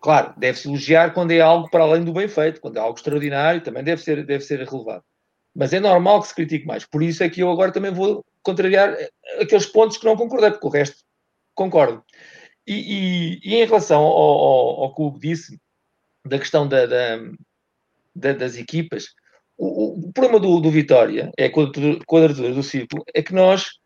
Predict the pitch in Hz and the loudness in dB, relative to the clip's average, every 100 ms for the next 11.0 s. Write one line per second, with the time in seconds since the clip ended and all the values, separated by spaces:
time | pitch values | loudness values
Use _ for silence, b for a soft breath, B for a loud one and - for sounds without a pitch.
0 | _ _ _ _ _ _ _ - 214 233 | _ _ _ _ _ _ _ -2 4 4
1 | 214 - 175 143 147 - 147 175 143 123 | 4 2 2 2 -8 -12 -4 -2 0 0
2 | - 135 139 147 160 180 190 _ _ _ | 2 2 2 0 0 -2 -6 _ _ _
3 | _ _ _ _ _ - 165 175 185 190 | _ _ _ _ _ -6 0 2 2 -2
4 | 208 202 175 180 185 185 - - 170 170 | -2 -4 -4 -4 -2 -4 -6 -18 -14 -12
5 | 170 196 - 185 180 202 185 - 190 190 | -4 -4 -4 -8 -8 -10 -10 -6 -4 -2
6 | 180 147 - _ _ _ _ _ _ _ | -4 -4 -12 _ _ _ _ _ _ _
7 | _ _ _ - 190 214 247 208 - 240 | _ _ _ -4 0 2 0 -2 2 2
8 | 240 233 240 220 - 208 226 214 180 - | 2 -4 -4 -6 -8 -10 -8 -6 -6 -6
9 | 185 226 220 220 208 170 214 170 156 156 | -6 -2 -2 0 -2 4 4 4 0 -6
10 | 143 - 190 196 185 190 185 165 - - | -8 -12 -12 -8 -8 -8 -8 -10 -14 -20